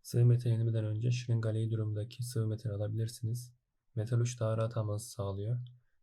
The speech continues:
Sıvı metal uygularken veya çekerken oldukça yavaş olmalısınız. Metal uçu şırınga ile fazlalık metali aldıktan sonra yüzeyde az miktarda sıvı metal kalacaktır.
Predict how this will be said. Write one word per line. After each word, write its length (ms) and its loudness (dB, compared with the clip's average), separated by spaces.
Sıvı 240 2
metal 240 2
uygularken 580 0
veya 140 -4
çekerken 460 -4
oldukça 380 -4
yavaş 280 -4
olmalısınız. 680 -6
Metal 200 0
uçu 220 2
şırınga 440 0
ile 200 0
fazlalık 440 0
metali 240 -2
aldıktan 400 0
sonra 320 0
yüzeyde 340 0
az 360 0
miktarda 360 0
sıvı 220 -2
metal 280 0
kalacaktır. 680 -6